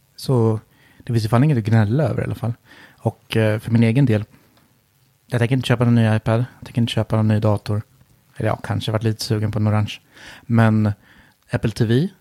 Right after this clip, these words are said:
fyra K, som jag längtar efter. Ny kontroll. Känns ny och fräsch. <laughs> Ja, tack. Två lax, absolut. Och, eh, AirTags. Två-, trehundrafemtio spänn. Billigt. Jag köper fyra. Eh, vad vart det här? Tolvhundra spänn.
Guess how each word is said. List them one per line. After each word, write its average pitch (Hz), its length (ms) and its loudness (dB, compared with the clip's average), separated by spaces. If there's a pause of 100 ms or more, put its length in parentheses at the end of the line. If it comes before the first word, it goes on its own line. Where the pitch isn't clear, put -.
(120)
fyra 113 240 2
K, 143 320 0 (120)
som - 160 -4
jag 113 40 2
längtar 113 240 2
efter. 139 340 -2
Ny 117 220 4
kontroll. 117 480 0 (320)
Känns 127 360 -2
ny 113 220 4
och 104 80 0
fräsch. 143 360 -2 (320)
<laughs> 135 180 -14 (200)
Ja, 110 240 0
tack. - 360 -12 (100)
Två 127 200 -2
lax, 135 360 -2 (120)
absolut. - 460 -4 (600)
Och, - 320 -6
eh, 113 340 0 (320)
AirTags. 127 680 -2 (760)
Två-, 135 200 0 (100)
trehundrafemtio 120 440 2
spänn. 165 280 -4 (260)
Billigt. 110 500 -2 (500)
Jag 110 120 -4
köper 113 220 -2
fyra. 113 360 2 (880)
Eh, 120 180 -2
vad 117 100 2
vart 110 120 0
det 147 60 2
här? 131 80 2
Tolvhundra 110 340 0
spänn. 123 240 -6